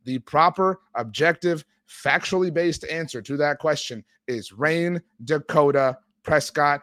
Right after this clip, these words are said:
You can not like it. You can hate it. You can put your fingers in your ears and la, la, la, la, la, all you want about it, but you cannot deny the truth.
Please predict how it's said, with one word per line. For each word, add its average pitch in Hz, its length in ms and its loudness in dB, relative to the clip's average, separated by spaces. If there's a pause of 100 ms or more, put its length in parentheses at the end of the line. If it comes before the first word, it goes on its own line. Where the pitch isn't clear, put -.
(120)
You 139 140 -6
can 120 240 -6
not 143 240 2
like 170 260 0
it. 170 100 -4
You 131 120 -6
can 123 160 -14
hate 175 220 0
it. 185 60 -2
You 147 120 -6
can 120 160 -10
put 175 160 -6
your 110 80 -10
fingers 185 340 -2
in 185 80 -8
your 180 140 -4
ears 170 260 2
and 127 140 -2
la, 135 120 0
la, 165 120 0
la, 170 100 -2
la, 170 140 0
la, 165 220 0
all 160 220 0
you 170 160 -2
want 165 220 -2
about 151 260 0
it, 151 120 -2
but 139 120 -8
you 131 120 -8
cannot 175 440 -4
deny 151 380 0
the 156 140 -4
truth. - 420 -8